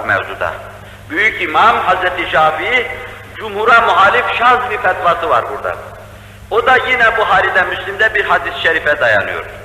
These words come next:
Hadis-i şerif de şudur. Mekke fethinden sonra Resul-i Ekrem aleyhissalatu vesselam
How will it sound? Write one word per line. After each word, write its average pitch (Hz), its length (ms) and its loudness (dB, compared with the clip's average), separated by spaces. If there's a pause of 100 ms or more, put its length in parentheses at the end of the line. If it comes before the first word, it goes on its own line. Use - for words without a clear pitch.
(260)
Hadis-i 190 400 -2
şerif 190 300 0
de 165 180 -2
şudur. 151 240 -8 (1900)
Mekke 214 360 0
fethinden 220 600 2
sonra 190 400 2
Resul-i 196 260 -2
Ekrem 185 320 0
aleyhissalatu 175 580 0
vesselam 175 460 2